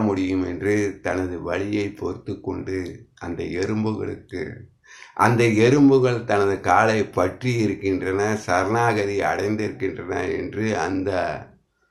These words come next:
ஓரறிவு படைத்த எறும்புகளுக்கு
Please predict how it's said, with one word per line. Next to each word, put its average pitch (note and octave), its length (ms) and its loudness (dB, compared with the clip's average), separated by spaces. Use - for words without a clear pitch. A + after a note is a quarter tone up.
ஓரறிவு B2+ 800 10
படைத்த G#2 360 4
எறும்புகளுக்கு A2 680 -2